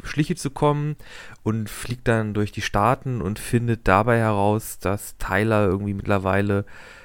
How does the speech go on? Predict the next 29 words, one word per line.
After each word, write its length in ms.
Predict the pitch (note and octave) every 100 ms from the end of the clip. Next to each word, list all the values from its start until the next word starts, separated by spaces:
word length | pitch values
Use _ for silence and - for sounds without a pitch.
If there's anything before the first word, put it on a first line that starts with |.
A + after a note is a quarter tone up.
| - -
äh, 220 | F#2+ F#2
im 140 | F#2 F#2+
ganzen 400 | G2 G2+ - G2
Land 420 | F#2+ G2+ G2 -
irgendwie 720 | - F#2 F#2+ F#2 F#2 F2+ F#2+ - - - - - - -
oder 140 | G2
in 80 | F#2
großen 280 | G2 G2+ G2+
Städten 520 | - G#2 G2+ F#2 F2
auch 400 | - F#2+ - - -
Fight 400 | - G2+ F#2+ -
Clubs 340 | G2 - -
gegründet 640 | G#2+ - G2+ G2 F#2+ - -
hat 320 | E2 - - - - - - - - -
und 480 | G2+ F#2+ F#2 - - - - - -
die 200 | G2 F#2+
auch 260 | - G2 F#2
irgendwie 300 | F#2+ F#2+ F#2+
schon 400 | - G2 F2+ F2+
in 180 | - G2+
the 100 | G2+
know 320 | G2+ G2+ A2
sind 520 | G#2+ G#2 G#2 G#2 G2+ -
und 220 | G2 F#2+
sich 160 | F#2+
irgendwie 320 | - F#2+ G2 G2
untereinander 520 | F#2+ F#2+ G2 F#2+ F#2+
vernetzt 640 | - G2 G2 - - -
haben. 300 | F2 -